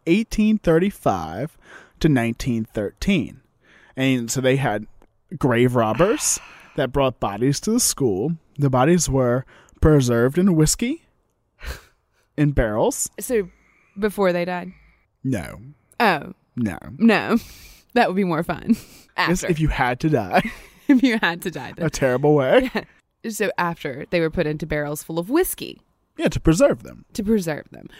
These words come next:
Speaker 2: And I assume this was the same process used when they were shipped up north.
Speaker 1: Exactly.
Speaker 2: In the barrels of whiskey.
Speaker 1: So an interesting thing about this school was that they had a resurrectionist.
Speaker 2: Like, head man in charge.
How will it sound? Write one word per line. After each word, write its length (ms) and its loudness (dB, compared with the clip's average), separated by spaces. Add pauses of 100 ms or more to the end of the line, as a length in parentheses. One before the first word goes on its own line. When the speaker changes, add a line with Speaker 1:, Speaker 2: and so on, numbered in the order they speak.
(120)
Speaker 2:
And 100 0
I 120 4
assume 260 0
this 160 0
was 140 -8
the 80 -4
same 180 -2
process 500 -6
used 280 -8
when 100 -4
they 80 -4
were 80 -4
shipped 260 -8
up 120 -6
north. 520 2 (140)
Speaker 1:
Exactly. 640 -2
Speaker 2:
In 200 -2
the 40 -4
barrels 360 -2
of 60 -12
whiskey. 460 -16 (540)
Speaker 1:
So 320 2
an 80 -12
interesting 460 0
thing 120 4
about 300 0
this 180 2
school 560 0 (540)
was 240 4
that 140 0
they 100 2
had 340 -4 (400)
a 300 8
resurrectionist. 1040 -2 (200)
Speaker 2:
Like, 380 -6 (320)
head 220 -4
man 240 -4
in 100 -8
charge. 640 -10